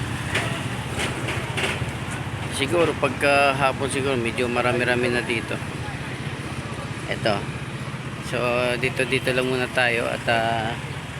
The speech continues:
titingin-tingin sa ating pinapasyalan. Eh, mga dre, ah, dito tayo sa may bandang labas. At,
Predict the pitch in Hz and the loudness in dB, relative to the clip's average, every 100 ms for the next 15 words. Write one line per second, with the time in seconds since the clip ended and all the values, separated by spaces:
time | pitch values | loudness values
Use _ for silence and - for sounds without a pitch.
0 | - - - - - 120 - 123 120 113 | -8 -8 -6 -8 -4 -2 0 0 2 0
1 | 120 123 117 127 117 117 120 113 117 - | 0 0 0 0 0 0 -2 -2 -4 -2
2 | 123 117 117 - 127 120 165 226 - - | 0 0 0 2 4 6 4 0 -4 -6
3 | - - - - - - - - - - | -6 -6 -6 -6 -6 -4 -4 -4 -4 -4
4 | - - - - - - - - - - | -4 -4 -4 -2 -2 -2 -2 -4 -4 -4
5 | - - 139 131 135 135 147 147 135 131 | -4 0 2 4 2 4 4 6 6 6
6 | 131 131 131 143 135 143 143 139 135 131 | 6 6 4 2 -2 0 2 2 0 -2
7 | 135 131 123 139 - 135 131 127 135 131 | -2 -2 -4 -6 0 2 2 2 2 2
8 | 127 123 131 - - - - - - - | 2 4 4 2 0 -2 -6 -8 -10 -8
9 | - - - - - - 220 220 - - | -8 -8 -8 -10 -8 -6 -6 -6 -8 -10
10 | - - 120 135 131 | -10 -2 2 4 2